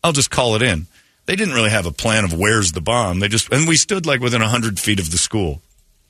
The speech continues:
I don't know how big the bomb was, but we were in the blast radius, I think. Hopefully they've changed that system.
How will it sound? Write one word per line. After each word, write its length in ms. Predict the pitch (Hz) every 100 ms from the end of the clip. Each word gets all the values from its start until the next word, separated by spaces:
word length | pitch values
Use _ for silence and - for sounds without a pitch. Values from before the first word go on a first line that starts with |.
| -
I 60 |
don't 80 | 156
know 80 | 147
how 80 | 131
big 180 | 131 117
the 80 |
bomb 380 | 104 117 139 151
was, 240 | 147 170 170
but 220 | 107 82 -
we 140 | 147
were 160 | 285 151
in 140 | 143
the 60 | 123
blast 380 | 90 101 95 -
radius, 400 | 90 76 76 -
I 160 | 95
think. 220 | 92 73 73 - - - - - - - - -
Hopefully 300 | 175 175 160
they've 200 | 127 123
changed 400 | - 127 120 107 110
that 160 | 95
system. 340 | - 117 -